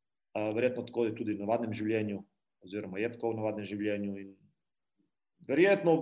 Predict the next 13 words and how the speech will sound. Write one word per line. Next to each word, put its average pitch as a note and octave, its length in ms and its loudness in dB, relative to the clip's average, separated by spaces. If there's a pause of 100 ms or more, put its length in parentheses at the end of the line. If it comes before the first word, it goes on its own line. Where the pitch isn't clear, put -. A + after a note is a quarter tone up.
bi E3 100 4
se E3+ 180 6
trudil, F#3+ 280 8
da F3 80 8
bi D#3+ 80 2
bil G3 120 8
najboljši, D#3 520 6
tudi D3 260 6
v, B2 240 4 (220)
v, A2 200 0 (400)
v G#2+ 180 -6
poslu, A#2 360 -2
verjetno. F#2+ 260 -8